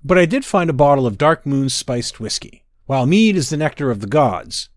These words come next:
this spiced whiskey that the cat people distill burns so good on the way down. Rigert got the impression that it was the beverage of choice for when even the Khajiit sweet tooth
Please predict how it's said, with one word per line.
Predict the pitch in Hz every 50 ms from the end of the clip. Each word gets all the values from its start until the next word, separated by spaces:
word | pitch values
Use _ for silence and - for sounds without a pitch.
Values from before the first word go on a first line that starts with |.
| _ -
this | 240 254
spiced | - - - 233 214 185 - - -
whiskey | 185 196 175 - - 123 107
that | 104 110 104
the | - 113
cat | - - 165 170 160 -
people | 165 151 127 131 120
distill | 110 110 - - - 151 139 113 101 98 - _ _ -
burns | 135 127 123 120 113 110
so | - - - - 156 156 156 160 165 160
good | 143 147 151 147 131 120
on | 110 101
the | 101 101
way | 101 107 110 107 104
down. | 104 104 101 95 90 82 - _ _ _ _ _ -
Rigert | 127 147 165 165 196 170
got | - 175 151 -
the | - 135
impression | 127 117 110 - 151 151 139 - - 101 92 92 - _ _ _ _ _ -
that | 135 131
it | 131
was | 123 120 110 107
the | 113
beverage | 101 104 160 196 214 214 220 190 208
of | 202 160
choice | - - 165 139 107 - - - - - _ _ _ _ -
for | - 135
when | 135 135 123 123
even | - 185 185 185 185 170
the | 156
Khajiit | 131 - 143 135 123 117 151 160 143 131
sweet | - - - 175 180 175 -
tooth | - - 110 98 92 - -